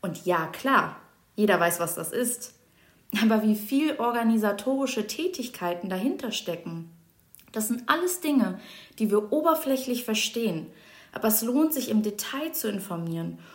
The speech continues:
und auf solche Events zu gehen, wo Experten aus unterschiedlichen Bereichen einen aufklären und vor allem auch andere Bereiche wie die Kunst, den Film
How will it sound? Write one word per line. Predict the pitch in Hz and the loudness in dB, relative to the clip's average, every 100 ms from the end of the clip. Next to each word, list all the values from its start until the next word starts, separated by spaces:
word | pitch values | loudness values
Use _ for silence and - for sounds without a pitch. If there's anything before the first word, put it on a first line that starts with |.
| - | -12
und | 220 214 | -4 -2
auf | 202 | -2
solche | - 339 359 | -2 -2 -2
Events | 262 214 214 220 - | -2 2 4 4 -2
zu | 185 | -6
gehen, | - 180 170 170 - | -4 -4 -4 -10 0
wo | |
Experten | 202 196 - - 285 302 294 | 0 0 -4 -4 -6 -4 -4
aus | 202 202 | -4 -2
unterschiedlichen | 277 302 285 - 247 247 220 226 | -4 -4 -4 -6 -4 -4 -2 0
Bereichen | 208 214 233 262 214 | 0 -2 -4 -4 -2
einen | 190 190 | -2 -2
aufklären | 220 233 226 - 185 175 165 - - - - - | -2 -2 -4 -8 -6 -6 -8 -12 -20 -20 -20 -4
und | 233 | -2
vor | 247 | 0
allem | 254 302 277 | 2 4 4
auch | 214 - | 2 0
andere | 285 427 311 220 | -2 0 0 0
Bereiche | 185 170 170 165 190 | 0 0 0 -2 -2
wie | 180 | -4
die | 170 | -6
Kunst, | - - 302 220 - - - - - _ _ _ _ - | -6 0 4 4 4 -6 -18 -20 -20 _ _ _ _ 6
den | 220 | 6
Film | 214 - 339 339 214 196 | 6 4 2 4 4 2